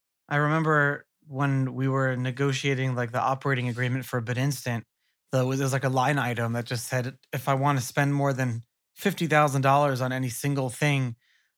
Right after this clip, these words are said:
I think it was, like, I had to get permission from the investors. And, like, that, and that is, like, something that you have to put in there, but that's, like, the best governance you can probably get.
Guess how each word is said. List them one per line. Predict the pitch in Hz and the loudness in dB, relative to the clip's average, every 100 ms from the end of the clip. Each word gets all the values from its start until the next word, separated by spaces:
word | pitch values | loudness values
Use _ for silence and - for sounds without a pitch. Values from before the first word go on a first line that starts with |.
| - | -2
I | |
think | 131 139 | 0 2
it | 143 | 2
was, | 135 | 2
like, | 135 131 | 2 2
I | 127 | 2
had | 131 | 0
to | 135 | -2
get | 131 127 | -4 -2
permission | 135 135 - | 0 0 0
from | 127 131 | -4 -2
the | 127 | -2
investors. | 120 113 127 117 92 90 - | -2 -2 -4 -4 -8 -8 -8
And, | 113 | -4
like, | 120 110 | -4 2
that, | 139 143 - _ _ _ _ _ _ | 4 4 0 _ _ _ _ _ _
and | 139 | 0
that | 135 160 180 170 | 4 6 4 2
is, | 139 | -2
like, | 147 143 117 | 0 0 -2
something | 151 135 139 | -4 -2 0
that | 135 131 - | 2 2 -2
you | 143 | -2
have | 135 139 | 2 2
to | 135 | 0
put | 110 135 | -4 0
in | 160 196 | 0 2
there, | 143 123 | 0 0
but | 127 131 | -2 0
that's, | 156 - | 0 0
like, | 160 151 | -4 -2
the | 147 | 0
best | 147 143 - | 0 0 0
governance | 147 143 139 131 135 | 0 0 -2 -2 -6
you | 127 | -6
can | 127 | -4
probably | 123 135 123 120 110 | 0 0 0 -4 0
get. | 156 180 | 2 2